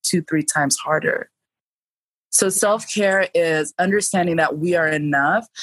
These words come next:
understanding that our confidence and our value and our everything is not based on what this world tells us. It is based on what our soul truly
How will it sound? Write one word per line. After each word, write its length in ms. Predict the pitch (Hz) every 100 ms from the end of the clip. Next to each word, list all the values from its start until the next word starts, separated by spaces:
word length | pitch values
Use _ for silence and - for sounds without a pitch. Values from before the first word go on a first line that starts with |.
| - -
understanding 720 | - 180 190 - - 170 175
that 160 | 165 160
our 100 | 151
confidence 640 | 165 - 180 175 180 165 175
and 80 |
our 100 | 156
value 540 | 151 160 165 170 170 156
and 100 | 151
our 160 | 151 -
everything 840 | - 165 165 180 170 - - 160 151
is 180 | 147 143
not 540 | 156 151 156 180 -
based 420 | 156 160 160 - - -
on 300 | 147 147 156
what 400 | 156 151 151 - -
this 460 | 165 156 156 - 151
world 480 | 147 147 147 147 - - -
tells 340 | - 165 165
us. 300 | 143 135 - - - -
It 80 | -
is 160 | 180 165
based 320 | 170 170 -
on 160 | 175 160
what 140 | 156
our 120 | 147
soul 460 | 143 - 175 165 165
truly 480 | - 175 165 156